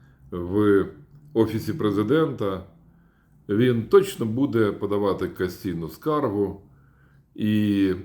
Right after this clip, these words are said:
точно, е, буде намагатися тиснути вже на суддів Верховного суду для того, щоб мене все ж таки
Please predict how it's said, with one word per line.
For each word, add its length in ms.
точно, 640
е, 220
буде 300
намагатися 720
тиснути 720
вже 220
на 120
суддів 500
Верховного 760
суду 460
для 180
того, 320
щоб 280
мене 500
все 380
ж 160
таки 420